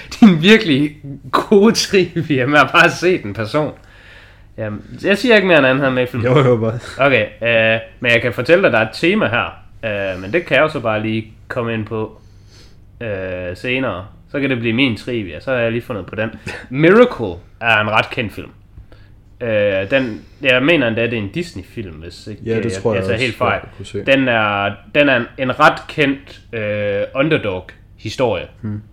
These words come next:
Speaker 1: Øhm.
Speaker 2: Men er det ikke bare fordi, det er en whatever-film, lavet om et kendt virkelig event? Er det ikke det der Miracle on Ice?
Speaker 1: Jo, det er det.
Speaker 2: Fordi
Speaker 1: Øh.
Speaker 2: det ved man jo godt, hvad er.
Speaker 1: Ja.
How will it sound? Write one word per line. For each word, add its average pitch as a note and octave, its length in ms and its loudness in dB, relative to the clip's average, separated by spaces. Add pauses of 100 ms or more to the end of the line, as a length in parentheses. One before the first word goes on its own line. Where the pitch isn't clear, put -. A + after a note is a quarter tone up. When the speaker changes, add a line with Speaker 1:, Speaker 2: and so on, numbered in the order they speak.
(140)
Speaker 1:
Øhm. F#2+ 560 -8 (840)
Speaker 2:
Men A2 160 -6
er A2+ 140 -4
det A#2 80 0
ikke B2 140 0
bare A2 120 -2
fordi, G#2 240 -10
det G2+ 240 -6
er F#2+ 160 -8
en F#2 280 -10 (400)
whatever-film, G#2 920 -2
lavet G#2 420 0
om F#2 280 -10 (100)
et - 360 -12 (280)
kendt G2 340 -8
virkelig G2+ 320 -6
event? F#2 360 -12 (160)
Er G2+ 60 -10
det G2+ 120 -6
ikke G2+ 180 -8
det G#2 100 -12
der F#2+ 180 -8
Miracle G2 480 -8
on F#2 340 -12
Ice? - 220 -20 (540)
Speaker 1:
Jo, E3 140 4 (500)
det B2+ 100 -2
er G#2 60 0
det. G2+ 80 -8 (1080)
Speaker 2:
Fordi G#2 380 -4
Speaker 1:
Øh. F#2 60 -6 (1000)
Speaker 2:
det B2 120 0
ved A#2 140 2
man F#2 160 -8
jo E2+ 100 -12
godt, F2 200 -10
hvad F2 100 -12
er. - 100 -18 (340)
Speaker 1:
Ja. A#2 140 2